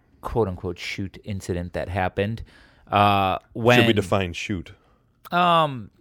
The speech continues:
Speaker 1: yeah, why don't you, as the
Speaker 2: Did this just break?
Speaker 1: as the actual hand here, why don't you, uh,
Speaker 2: Sorry, I
Speaker 1: tell
Speaker 2: got a
Speaker 1: us?
Speaker 2: new water bottle here 'cause my old one broke and I was afraid.
Speaker 1: Yeah, that w-, it's a nice water bottle.
Speaker 2: It is.
Speaker 1: So what, uh,
Speaker 2: Works
Speaker 1: how would
Speaker 2: out.
Speaker 1: you, as a worker in the business, define shoot?
Speaker 2: Well, obviously, shoot means something that happens for real.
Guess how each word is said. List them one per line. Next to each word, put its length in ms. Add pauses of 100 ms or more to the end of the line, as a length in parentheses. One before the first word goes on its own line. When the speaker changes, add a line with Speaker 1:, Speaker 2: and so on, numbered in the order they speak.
(260)
Speaker 1:
yeah, 180
why 160
don't 220
you, 200 (200)
as 300
the 460
Speaker 2:
Did 120
this 140
just 220 (120)
break? 300
Speaker 1:
as 180
the 120
actual 280
hand 380
here, 280 (100)
why 120
don't 240
you, 240
uh, 280
Speaker 2:
Sorry, 260
I 80
Speaker 1:
tell 160
Speaker 2:
got 60
a 20
Speaker 1:
us? 60
Speaker 2:
new 280
water 380
bottle 340
here 200
'cause 180
my 100
old 180
one 140
broke 320
and 80
I 40
was 140
afraid. 380 (480)
Speaker 1:
Yeah, 180
that 60
w-, 180
it's 140
a 20
nice 200
water 200
bottle. 280
Speaker 2:
It 120
is. 320 (300)
Speaker 1:
So 200
what, 360
uh, 240
Speaker 2:
Works 100
Speaker 1:
how 120
would 120
Speaker 2:
out. 80
Speaker 1:
you, 280
as 260
a 320
worker 340
in 40
the 60
business, 260
define 300
shoot? 260
Speaker 2:
Well, 120
obviously, 440
shoot 400
means 320
something 360
that 140
happens 440
for 220
real. 520